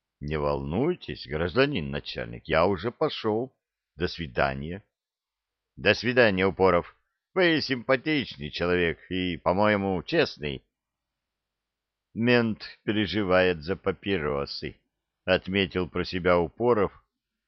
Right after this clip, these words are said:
улыбнувшись старшему лейтенанту, сказал: "Благодарю. Ваши слова, да прокурору в уши".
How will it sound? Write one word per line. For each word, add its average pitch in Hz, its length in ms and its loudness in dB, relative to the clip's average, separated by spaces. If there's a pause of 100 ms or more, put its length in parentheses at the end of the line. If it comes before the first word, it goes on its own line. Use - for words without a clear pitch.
(100)
улыбнувшись 143 720 0
старшему 104 520 4
лейтенанту, 90 920 -2 (240)
сказал: 76 640 -2 (840)
"Благодарю. 73 960 -6 (720)
Ваши 120 440 6
слова, 110 580 4
да 95 160 2
прокурору 95 840 0
в 85 240 -10
уши". 120 520 -4